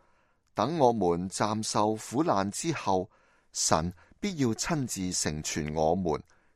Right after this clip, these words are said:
堅固我們，賜力量給我們。」所以，即使喺十字架嘅陰影之下，我哋亦都能夠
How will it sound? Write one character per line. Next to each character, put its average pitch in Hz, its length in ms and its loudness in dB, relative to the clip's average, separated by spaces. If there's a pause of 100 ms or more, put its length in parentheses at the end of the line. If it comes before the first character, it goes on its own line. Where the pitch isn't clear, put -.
(140)
堅 160 260 -2
固 90 260 -2
我 78 200 0
們， 76 240 -4 (420)
賜 165 220 2
力 135 160 0
量 95 380 4
給 147 140 -2 (100)
我 73 260 -2
們。」 80 260 -2 (880)
所 90 280 0
以， 90 160 -2 (320)
即 - 180 -4
使 - 240 0
喺 92 320 2
十 104 240 0
字 101 160 -4
架 101 240 4
嘅 110 160 -4
陰 113 240 2
影 98 180 0
之 120 220 -4
下， 90 320 0 (440)
我 160 160 0
哋 165 120 0
亦 120 40 -4 (120)
都 208 140 4
能 80 300 -2
夠 107 220 4